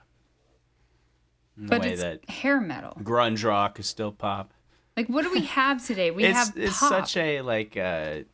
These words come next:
Speaker 1: yeah,
Speaker 2: We have, like, pop,
Speaker 1: pop refers
Speaker 2: hip-hop,
Speaker 1: to
Speaker 2: rap.
Speaker 1: Pop refers to anything that's not, like, super loud, super boring, or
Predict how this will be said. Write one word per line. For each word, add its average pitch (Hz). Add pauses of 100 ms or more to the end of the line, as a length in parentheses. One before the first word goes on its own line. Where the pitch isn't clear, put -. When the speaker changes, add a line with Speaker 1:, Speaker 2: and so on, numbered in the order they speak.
(120)
Speaker 1:
yeah, 113
Speaker 2:
We 277
have, 277
like, 269
pop, 277
Speaker 1:
pop -
refers - (240)
Speaker 2:
hip-hop, 240
Speaker 1:
to 143
Speaker 2:
rap. 196 (2250)
Speaker 1:
Pop 190
refers 165
to -
anything 131
that's 90
not, 120
like, 76 (800)
super -
loud, 101 (480)
super 113
boring, 101 (440)
or 87